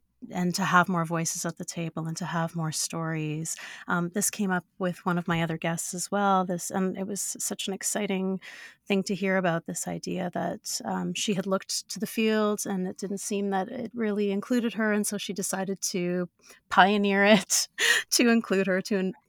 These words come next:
to include her work. And, um, I wonder if, if you can speak a bit to that.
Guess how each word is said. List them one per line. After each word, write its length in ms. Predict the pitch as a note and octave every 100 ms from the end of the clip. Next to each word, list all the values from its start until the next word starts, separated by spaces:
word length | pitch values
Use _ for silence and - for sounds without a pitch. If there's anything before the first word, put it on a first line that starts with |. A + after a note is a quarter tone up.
| _
to 100 | -
include 300 | G3+ F3+ G3+
her 120 | F#3+ E3+
work. 380 | E3 D#3+ - - - - - -
And, 480 | E3 D#3+ D3+ D3+ -
um, 540 | D#3+ D#3 D#3 D3+ D#3+ - - - -
I 100 | -
wonder 280 | F3 F#3+ G3
if, 160 | F3 -
if 560 | - - - F3 - -
you 140 | E3+
can 100 | G3+
speak 280 | F3+ - -
a 40 | F3+
bit 160 | -
to 120 | - F3+
that. 640 | - F2 - - -